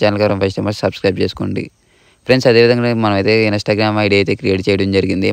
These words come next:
మరి మీలో ఎవరికైనా పర్సనల్గా మాట్లాడాలనుకుంటే అక్కడ నుంచి అయితే మెసేజ్ అయితే పెట్టొచ్చు. డిస్క్రిప్షన్లో అయితే లింక్ అయితే ఉండడం జరిగింది. లేదంటే దీపక్ నాయుడు సీతాలు అనుకుంటున్నట్లయితే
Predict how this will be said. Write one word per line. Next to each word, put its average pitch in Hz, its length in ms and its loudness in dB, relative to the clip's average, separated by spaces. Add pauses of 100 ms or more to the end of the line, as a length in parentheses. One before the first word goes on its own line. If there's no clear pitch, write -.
మరి 95 200 -2
మీలో 95 260 0
ఎవరికైనా 101 360 -4 (680)
పర్సనల్గా 101 500 -2
మాట్లాడాలనుకుంటే 98 720 -2
అక్కడ - 160 -6
నుంచి 92 180 -4
అయితే 95 140 -2 (100)
మెసేజ్ 98 320 -4
అయితే 98 200 -2
పెట్టొచ్చు. - 320 -6 (180)
డిస్క్రిప్షన్లో 98 480 -4
అయితే 95 200 -2
లింక్ 98 200 -4
అయితే 98 200 0
ఉండడం 98 300 -4
జరిగింది. 98 320 -2
లేదంటే 101 320 -2
దీపక్ 95 260 0
నాయుడు 101 240 -2
సీతాలు 101 280 0
అనుకుంటున్నట్లయితే 101 680 -4